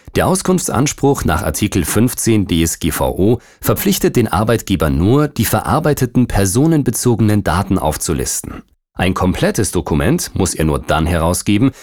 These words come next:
wenn der Arbeitnehmer es wirklich benötigt, um die Zulässigkeit der Datenverarbeitung überprüfen zu können.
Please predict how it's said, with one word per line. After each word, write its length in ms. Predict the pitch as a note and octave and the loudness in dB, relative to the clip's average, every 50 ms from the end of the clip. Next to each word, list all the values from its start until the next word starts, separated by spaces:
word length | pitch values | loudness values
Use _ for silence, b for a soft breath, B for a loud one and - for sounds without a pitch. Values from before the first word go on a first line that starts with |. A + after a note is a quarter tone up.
| B B B | B B B
wenn 140 | C3+ B2+ B2+ | 0 2 2
der 160 | D3 C3+ C#3+ | 2 2 0
Arbeitnehmer 580 | E3 F#3 F3+ D#3+ C#3+ B2+ C3 C3 C3 C3+ - | 0 0 0 0 2 2 4 4 4 2 2
es 220 | - - - - D#2 | 0 -2 -4 -2 0
wirklich 340 | E2+ C3 D#3+ - C#3 - - | 0 0 2 0 -2 -2 0
benötigt, 540 | - D2+ D2+ F#2 A2 G#2+ A2 G#2+ G2 - B B B B - | 0 0 2 2 2 2 2 0 0 -2 B B B B -2
um 100 | G#2+ G#2+ | 0 2
die 140 | G#2+ A2 - | 2 0 0
Zulässigkeit 800 | - - F#3+ G3 F#3 D#3 - D#3+ C#3 - - A#2+ B2 B2+ - E2+ | 0 0 2 2 2 2 0 -2 -2 -2 0 0 0 0 0 0
der 80 | D2 | 0
Datenverarbeitung 1040 | D2+ D#2 D#2+ G2+ - - A#2+ - G#2 F#2 C#2+ E2 F2+ E2+ F2 F2 F2 - G2+ G2 G2+ | 2 0 0 0 0 -2 -2 0 -2 0 0 0 0 0 0 0 0 0 0 0 0
überprüfen 600 | - G2+ F#2 B2+ C3 - - G#2+ G2 - - E2+ | 0 0 0 0 -2 0 0 0 0 0 0 -2
zu 140 | - - F#2 | -2 -2 -2
können. 380 | - - D2+ A#1 - - - | -2 -2 -4 -4 -4 -8 -12